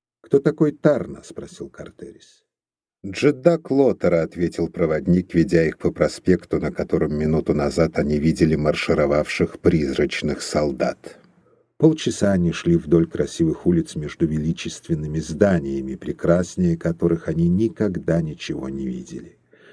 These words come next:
Они встретили несколько человек. Картерис не мог не заметить малонаселенности этого могущественного города. Наконец они подошли к королевскому дворцу.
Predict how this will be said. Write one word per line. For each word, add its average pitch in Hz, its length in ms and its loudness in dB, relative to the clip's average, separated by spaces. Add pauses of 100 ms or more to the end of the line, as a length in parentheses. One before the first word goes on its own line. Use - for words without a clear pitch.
(360)
Они 139 200 2
встретили 98 560 2
несколько 92 520 0
человек. - 680 0 (760)
Картерис 113 560 2
не 113 140 4
мог 104 300 2
не 92 120 4
заметить 85 600 0
малонаселенности 82 1120 0
этого 73 260 -8
могущественного 73 1040 -4
города. - 500 -2 (1300)
Наконец 80 520 0
они 78 160 -2
подошли - 420 -4
к 165 60 -6
королевскому 156 640 -4
дворцу. - 560 -4